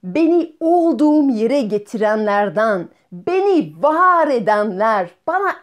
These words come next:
imkan, eğitim ve yardım edenleri anlata anlata kendi katkımı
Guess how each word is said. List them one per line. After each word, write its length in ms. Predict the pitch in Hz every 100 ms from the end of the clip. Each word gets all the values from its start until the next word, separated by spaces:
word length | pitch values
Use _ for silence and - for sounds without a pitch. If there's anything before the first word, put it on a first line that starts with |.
| - 392
imkan, 760 | 381 330 - 277 349 349 294 269 -
eğitim 720 | 359 359 - 349 349 294 - -
ve 80 | 240
yardım 720 | 196 262 277 294 285 320 311 262
edenleri 560 | 226 240 247 240 220 -
anlata 440 | 247 320 320 285 202 208
anlata 600 | 214 202 185 - 294 320 _ _ _ _ _ _ _
kendi 680 | 294 370 370 208 190 -
katkımı 640 | - 320 320 - 220 175